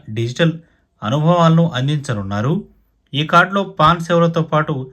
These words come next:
పన్నుపు చెల్లింపుదారులకు సంబంధించి రిజిస్ట్రేషన్ సేవలను ఏకీకృతం చేయనున్నారు. ఈ విషయంపై కేంద్ర మంత్రి మాట్లాడుతూ, ఇప్పటి వరకు దేశంలో డెబ్బై ఎనిమిది కోట్ల పాన్ కార్డులు అయితే ప్రజలకు పంపిణీ చేశాం.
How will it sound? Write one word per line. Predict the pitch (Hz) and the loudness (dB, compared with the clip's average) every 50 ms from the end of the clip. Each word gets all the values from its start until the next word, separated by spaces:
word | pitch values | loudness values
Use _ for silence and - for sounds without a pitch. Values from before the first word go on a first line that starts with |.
| _ _ _ _ _ _ - - | _ _ _ _ _ _ -4 -2
పన్నుపు | 143 170 196 196 196 208 | -2 0 0 -2 -2 -4
చెల్లింపుదారులకు | 190 170 165 170 170 170 170 170 170 165 160 160 156 151 156 147 - | -4 0 0 0 0 0 0 0 0 0 2 0 0 0 -2 -6 -8
సంబంధించి | - - 147 147 143 143 139 135 139 - 190 | -6 -8 -6 -6 -6 -6 -6 -8 -8 -6 -6
రిజిస్ట్రేషన్ | 170 135 127 143 160 160 - 165 156 143 143 151 139 | -4 -4 -2 -4 -4 -4 -4 -4 -6 -4 -4 -8 -8
సేవలను | 135 - 131 127 131 131 135 135 120 110 110 _ _ _ _ _ _ _ _ - | -6 -4 -2 -2 0 0 -2 -2 -4 -6 -8 _ _ _ _ _ _ _ _ -4
ఏకీకృతం | 117 131 135 139 165 151 156 - 117 113 113 117 107 | -4 -4 -2 0 -2 -2 -2 -4 -8 -6 -6 -6 -8
చేయనున్నారు. | 107 - 107 104 101 101 101 104 107 117 147 175 202 - _ _ _ _ _ _ _ - | -6 -6 -6 -4 -4 -4 -4 -4 -2 -2 -2 -4 -4 -8 _ _ _ _ _ _ _ -12
ఈ | - 104 | -8 -6
విషయంపై | 113 123 120 - 170 170 165 170 165 160 165 165 165 - | -4 -4 -2 -2 -2 -2 0 0 0 0 0 -2 -6 -6
కేంద్ర | 143 147 156 165 165 | -4 -2 0 0 0
మంత్రి | 156 156 156 151 - 151 143 135 131 131 - _ _ _ _ _ - | 0 0 -2 -2 -4 -4 -2 -4 -4 -6 -12 _ _ _ _ _ -8
మాట్లాడుతూ, | - 110 127 135 139 147 147 143 147 139 156 185 220 220 - _ _ _ _ _ - - | -4 -2 0 0 2 2 0 0 0 -2 -4 -4 -4 -8 -12 _ _ _ _ _ -8 -6
ఇప్పటి | 127 135 - 202 202 202 | -6 -4 -2 0 0 0
వరకు | 196 185 185 185 214 208 175 131 127 | 0 0 -2 -4 -4 -4 -4 -2 0
దేశంలో | 143 160 160 165 175 175 180 185 180 | 0 0 0 -2 -4 -4 -2 -2 -2
డెబ్బై | 160 120 131 127 127 113 151 156 | -2 0 -2 -2 -2 0 0 2
ఎనిమిది | 160 160 151 151 143 139 | 2 2 0 -2 -4 -6
కోట్ల | 139 151 151 151 156 | -6 -6 -4 -4 -4
పాన్ | 147 - - 160 139 139 135 | -4 -2 0 0 0 0 -2
కార్డులు | - 147 139 135 135 | -4 -4 -4 -2 -2
అయితే | 139 135 143 139 127 120 120 - _ _ _ _ _ _ _ _ - | -2 -2 -2 -2 -4 -4 -6 -10 _ _ _ _ _ _ _ _ -8
ప్రజలకు | - 120 127 147 156 160 165 156 | -6 -4 -2 0 0 0 -2 -4
పంపిణీ | 160 - 127 120 113 139 135 131 127 | -4 -2 -2 -2 -2 -2 -2 -4 -2
చేశాం. | - 131 123 - - 147 170 | -2 -4 -4 -2 -2 -2 -2